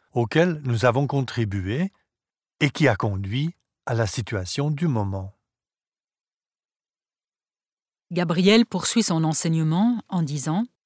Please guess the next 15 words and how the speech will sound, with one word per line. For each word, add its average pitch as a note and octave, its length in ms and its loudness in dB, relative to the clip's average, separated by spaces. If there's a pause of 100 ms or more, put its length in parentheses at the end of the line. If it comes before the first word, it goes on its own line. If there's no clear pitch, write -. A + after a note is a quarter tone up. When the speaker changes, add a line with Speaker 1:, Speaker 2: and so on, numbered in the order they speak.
(1160)
Speaker 2:
Pour - 280 4
que G3+ 100 2
Dieu F#3 340 2
nous F3+ 140 2
réponde F#3+ 540 2
dans E3 260 0
la D#3+ 120 0
situation, D#3+ 800 -4 (400)
pour A#3+ 200 4
qu'il A3 260 4
résolve G3 800 2
la F#3 180 0
situation F#3 720 -2
pour E3 340 -2
nous, F#3 300 0